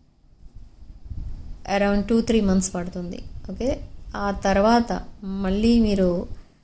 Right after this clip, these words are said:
ఒక కపుల్‌లా, ఒక ఇన్స్పైరింగ్ కపుల్‌లా అందరికీ, ఆ, కనిపిస్తారు. ఓకే, so మ్యారేజ్ అనేది తప్పకుండా అవుతుంది మీ ఇద్దరికి. మ్యారేజ్ ఎవరైతే ఎక్స్‌పెక్ట్ చేస్తున్నారో వాళ్ళందరికీ కూడా,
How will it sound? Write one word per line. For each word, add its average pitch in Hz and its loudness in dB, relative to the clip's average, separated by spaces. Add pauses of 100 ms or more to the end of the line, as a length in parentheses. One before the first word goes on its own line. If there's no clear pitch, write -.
(340)
ఒక 190 -12
కపుల్‌లా, 208 0
ఒక 190 4
ఇన్స్పైరింగ్ 233 4
కపుల్‌లా 190 2
అందరికీ, 196 0 (500)
ఆ, 180 -4
కనిపిస్తారు. 185 -4 (880)
ఓకే, 196 -10 (540)
so 214 -4
మ్యారేజ్ 214 6
అనేది 247 6
తప్పకుండా 226 2
అవుతుంది 208 2
మీ 214 4
ఇద్దరికి. 196 0
మ్యారేజ్ 185 2
ఎవరైతే 185 4
ఎక్స్‌పెక్ట్ 196 -2
చేస్తున్నారో 208 2
వాళ్ళందరికీ 196 2
కూడా, 214 2